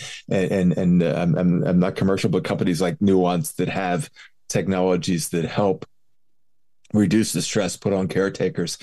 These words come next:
Uh, but, but there is a, a, an impersonality to it that, um, uh, that, that will always be there. And, and that, that, uh, replicating that emotional artificial intelligence,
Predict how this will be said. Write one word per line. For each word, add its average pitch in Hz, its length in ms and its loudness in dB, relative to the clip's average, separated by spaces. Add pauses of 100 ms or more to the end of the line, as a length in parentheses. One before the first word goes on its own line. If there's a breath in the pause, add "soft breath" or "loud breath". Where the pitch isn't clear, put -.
(360 loud breath)
Uh, 101 360 0 (340)
but, 127 280 0
but 131 180 0
there 123 140 4
is 135 380 2
a, 107 460 2
a, 113 40 2
an 104 100 2
impersonality 95 1000 0 (120)
to 90 240 0
it 82 140 -2 (100)
that, 90 280 -2
um, 87 260 -2 (440 loud breath)
uh, 87 220 0
that, 104 300 2
that 110 100 4
will 107 340 2 (220)
always 113 380 2
be 117 260 2
there. 90 320 2
And, 101 260 -2
and 101 220 2
that, 104 260 -2 (800 loud breath)
that, 101 180 0
uh, 101 460 -2
replicating 117 880 2
that 98 260 -2 (100)
emotional 107 760 2 (140)
artificial 92 520 0
intelligence, 85 760 -2